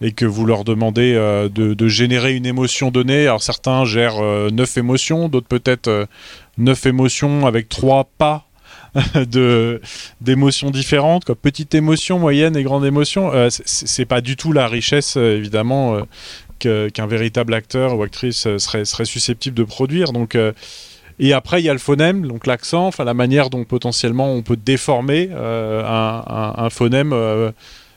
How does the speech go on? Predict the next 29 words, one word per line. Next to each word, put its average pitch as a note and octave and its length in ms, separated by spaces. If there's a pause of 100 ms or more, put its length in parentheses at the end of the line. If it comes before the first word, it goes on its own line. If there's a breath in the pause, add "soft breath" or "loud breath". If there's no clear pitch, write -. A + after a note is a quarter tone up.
(120 soft breath)
et A2 100
de A#2 100
temps A#2 240
en A#2 80
temps, C#3+ 160
effectivement, A#2+ 480
bah, G2+ 160
tracer, A2+ 500
euh, F#2 460
justement F#2 400
un B2+ 80
accent G#2 260
régional F#2+ 560
ou, G2 300
ou, F#2+ 320
ou G2 240
un, F2+ 260 (500 loud breath)
ou A2 160
un G#2+ 80
défaut A#2 360
sympathique, C3 640 (120)
euh, A2+ 200
qui, A2 540
qui - 100
personnalise A#2 560
une C3+ 100
voix. F#3+ 140
Donc, C3+ 220
euh, A2+ 100